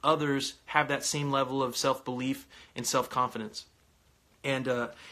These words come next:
yeah, if you, you check out, uh, the Perfect Soccer website, you'll see that our goal is to create ten million self-sufficient, uh, goal-oriented, focused individuals, 'cause that's, that's really my goal. I just want you to know that you are all you need to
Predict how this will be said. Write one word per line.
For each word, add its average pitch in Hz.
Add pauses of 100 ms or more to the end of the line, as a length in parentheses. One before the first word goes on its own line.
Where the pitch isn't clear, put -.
yeah, 139
if 120
you, 135
you 131
check 143
out, 131
uh, 117
the 120
Perfect 139
Soccer 135
website, 131
you'll 131
see 143
that 123
our 135
goal 147
is 139
to -
create 131
ten 143
million 135
self-sufficient, 135 (540)
uh, 113 (120)
goal-oriented, 139
focused 135 (280)
individuals, 120
'cause 120
that's, 156 (140)
that's 143
really 151
my 135
goal. 127
I 120
just 131
want 147
you 147
to 147
know 143
that 123
you 147
are 131
all 143
you 143
need 139
to 127